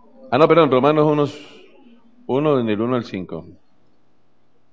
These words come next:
Que se me corrió el dedo aquí. Nosotros tenemos que aprender mucho de los grandes hombres de Dios que vivieron de las promesas. Ese es mi gran propósito hoy.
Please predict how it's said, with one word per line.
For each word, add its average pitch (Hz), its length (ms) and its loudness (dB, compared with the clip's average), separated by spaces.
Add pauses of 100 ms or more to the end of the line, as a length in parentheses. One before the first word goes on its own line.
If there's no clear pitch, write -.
(120)
Que 123 100 -10
se 120 120 -8
me 110 120 -4
corrió 107 280 -4
el 123 80 -4
dedo 113 200 2
aquí. 98 220 -8 (2500)
Nosotros 120 280 0
tenemos 139 300 4
que 156 100 6
aprender 151 460 4
mucho 170 320 0
de 139 80 4
los 123 100 2
grandes 139 360 2
hombres 147 260 4
de 127 80 6
Dios 143 300 6
que 143 100 0
vivieron 127 380 4
de 120 60 6
las 110 120 2
promesas. 113 480 0
Ese 120 180 0
es 151 80 -2
mi 156 180 0
gran 165 300 6
propósito 156 720 0 (220)
hoy. 113 260 2